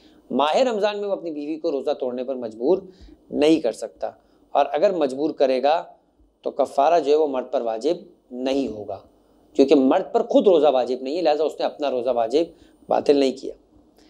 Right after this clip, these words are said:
सिक्सटीन फिफ्टी फ़ाइव, ज़रूरी कि इंसान, अब बात हो गई कफ़ारा देना है, कफ़ारा देने के लिए जैसे माह रमज़ान का रोज़ा है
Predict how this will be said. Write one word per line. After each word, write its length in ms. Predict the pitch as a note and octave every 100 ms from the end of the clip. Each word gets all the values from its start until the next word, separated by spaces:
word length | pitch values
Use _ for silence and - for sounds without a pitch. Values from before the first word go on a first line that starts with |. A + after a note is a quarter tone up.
| _ _ _ -
सिक्सटीन 380 | F3 - G#3+
फिफ्टी 260 | F#3+ F3+ D#3+
फ़ाइव, 260 | - A2+ G2 _ _ _ _ _ _ _ _ _ B2+
ज़रूरी 420 | E3+ G3 A#3+ C4+
कि 140 | A3+
इंसान, 440 | F3+ - F#3+ A3+ G#3+ _ _ _ _ _
अब 80 | F3
बात 260 | E3+ F#3+ G3+
हो 80 | D#3+
गई 120 | -
कफ़ारा 360 | D#3+ - D3 D#3+
देना 220 | C#3+ C#3+
है, 180 | C#3 - _ _ _ _ _ _ _ _ _ _
कफ़ारा 420 | - F3 G3 A3 B3
देने 240 | A3 A3+
के 120 | G#3
लिए 140 | A3 G#3
जैसे 200 | G3+ G#3
माह 220 | E3 D#3
रमज़ान 360 | F3+ E3 F#3 G3+
का 100 | F#3+
रोज़ा 260 | E3+ F#3+
है 280 | F3 F3 -